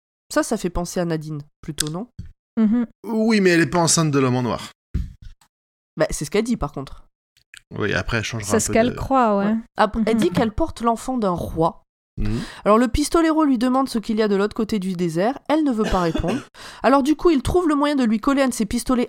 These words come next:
Speaker 1: entre les jambes pour menacer le bébé. Et elle finit par dire qu'il y a des montagnes.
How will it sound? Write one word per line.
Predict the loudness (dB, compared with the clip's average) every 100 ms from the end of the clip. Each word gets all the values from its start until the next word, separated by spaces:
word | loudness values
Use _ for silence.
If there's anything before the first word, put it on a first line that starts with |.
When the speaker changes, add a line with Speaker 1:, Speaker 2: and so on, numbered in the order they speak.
| -2
Speaker 1:
entre | -2 0 0
les | 2
jambes | 2 0
pour | 0 0
menacer | 0 0 0 0
le |
bébé. | 2 0 -2 -6 _ -20 -14 -4
Et | -2 0
elle | -2
finit | 0 -2 -2
par | 0 -2
dire | -2 -6
qu'il | -6 -4
y |
a | -4
des | -2
montagnes. | -4 -6 -10 -14